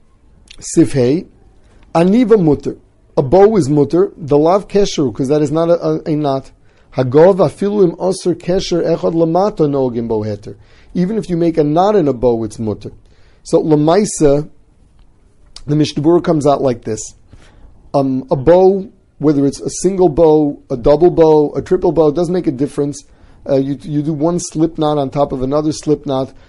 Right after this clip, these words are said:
The halacha is that that is always considered aniva. It is not a kesher, and it is mutter altogether.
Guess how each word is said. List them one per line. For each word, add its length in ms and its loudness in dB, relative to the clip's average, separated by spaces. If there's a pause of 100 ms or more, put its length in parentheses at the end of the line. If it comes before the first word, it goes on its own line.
(140)
The 80 -2
halacha 460 0
is 220 0
that 160 -8
that 180 -2
is 140 -6
always 420 0
considered 480 -4
aniva. 580 -6
It 100 -4
is 120 -6
not 200 -4
a 40 -2
kesher, 640 2
and 160 -6
it 60 -4
is 100 -6
mutter 440 -2
altogether. 680 -4